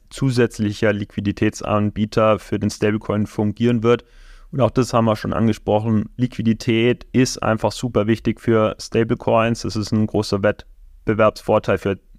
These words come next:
Tether, Stichwort niedrige Ask-Bid-Spreads.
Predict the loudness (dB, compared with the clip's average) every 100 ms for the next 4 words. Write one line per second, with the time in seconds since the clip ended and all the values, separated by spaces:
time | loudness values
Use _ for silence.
0 | -14 -2 2 2 0 0 -8 -4 0 2
1 | 0 _ -20 -10 -4 -4 0 0 2 2
2 | 0 -2 -2 -2 -4 -16 -4 2 2 2
3 | -8